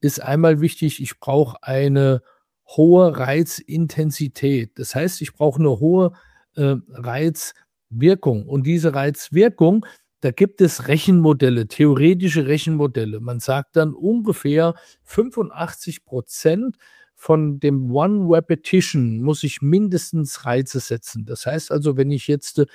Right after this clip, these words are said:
nehmen wir mal das Beispiel, hundert Kilo auf der Beinpresse einmal schaffen würde, dann müsste ich mit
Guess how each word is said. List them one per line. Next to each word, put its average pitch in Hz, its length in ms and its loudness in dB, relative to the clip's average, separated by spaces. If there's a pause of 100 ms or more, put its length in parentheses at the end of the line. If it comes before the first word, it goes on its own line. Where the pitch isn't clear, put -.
(180)
nehmen 127 200 0
wir 120 80 -2
mal 113 140 -6
das 117 200 -8
Beispiel, 185 400 0 (260)
hundert 156 360 0
Kilo 160 280 0
auf 139 220 -2
der 131 120 2
Beinpresse 147 840 0
einmal 151 760 -2
schaffen 160 560 -2
würde, 175 440 2 (720)
dann 180 460 2 (300)
müsste 175 360 0
ich 175 340 -4
mit 151 340 0